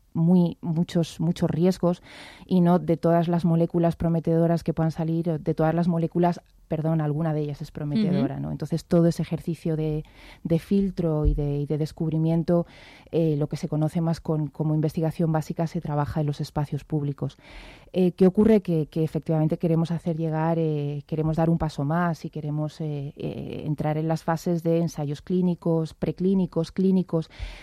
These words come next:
Speaker 1: y ahí sí que es verdad que es cuando se produce esa transferencia a, al espacio privado, que también hace,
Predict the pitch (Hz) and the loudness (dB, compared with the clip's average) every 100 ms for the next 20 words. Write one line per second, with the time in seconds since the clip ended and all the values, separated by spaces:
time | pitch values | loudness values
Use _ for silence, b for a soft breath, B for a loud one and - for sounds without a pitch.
0 | B 196 180 185 190 190 180 180 185 190 | B 4 4 2 0 0 0 0 0 -2
1 | - 185 170 170 160 160 - - 165 160 | 0 0 0 -2 -2 -2 -4 -8 -6 -6
2 | - 165 160 160 - 170 165 165 - 156 | -4 -4 -2 -4 -4 0 0 0 -2 -6
3 | 143 139 143 - 160 147 147 156 147 170 | -4 -6 -8 -8 -6 -4 -2 -4 -2 -2
4 | 156 156 202 233 160 143 147 147 151 - | 0 2 4 4 2 0 2 2 0 0
5 | 143 143 135 | -2 0 -2